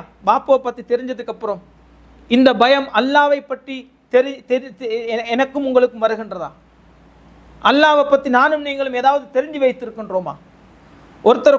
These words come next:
கூப்பிட்டு அல்லாஹ்வுடைய வல்லமைகள், சக்திகளை சொல்லுங்கன்னு சொன்னா எங்களால சொல்ல முடியுமா? ஆறாயிரத்தி அறுநூத்தி அறுபத்தாறு வசனங்களும் அல்லாஹ்வை பத்தி தான் பேசுது,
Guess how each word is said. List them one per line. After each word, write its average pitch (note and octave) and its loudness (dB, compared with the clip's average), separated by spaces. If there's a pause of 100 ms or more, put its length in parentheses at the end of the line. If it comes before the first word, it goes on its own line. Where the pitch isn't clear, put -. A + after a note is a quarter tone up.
கூப்பிட்டு C#4 0
அல்லாஹ்வுடைய C4 2
வல்லமைகள், C4 -2 (100)
சக்திகளை C4 0 (100)
சொல்லுங்கன்னு C4+ -4
சொன்னா C4 -2
எங்களால A#3+ 2
சொல்ல D4 0
முடியுமா? A3 -8 (100)
ஆறாயிரத்தி B3+ 2
அறுநூத்தி B3+ -8
அறுபத்தாறு A#3 0
வசனங்களும் C4+ -2
அல்லாஹ்வை C4 2
பத்தி B3 -16
தான் A3+ -12
பேசுது, E3+ -10